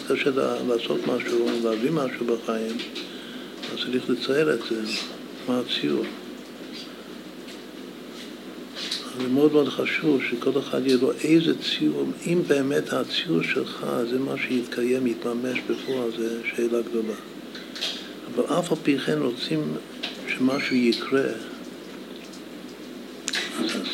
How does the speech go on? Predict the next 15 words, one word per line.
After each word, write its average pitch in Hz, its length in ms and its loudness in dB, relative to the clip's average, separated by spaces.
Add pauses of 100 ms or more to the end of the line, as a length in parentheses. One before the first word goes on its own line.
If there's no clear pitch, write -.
(140)
צריך 117 400 -2
לצייר 165 400 2
את 156 120 -4
זה. - 140 -6 (1040)
מה 131 140 2
אני 160 140 2
רוצה 131 300 2 (340)
שיקרה? 104 300 -4 (540)
זאת - 120 -2
אומרת, - 0 -
אם 160 220 6
משיח 143 340 2
זה 135 60 0
משהו 139 380 2
שהוא 120 220 2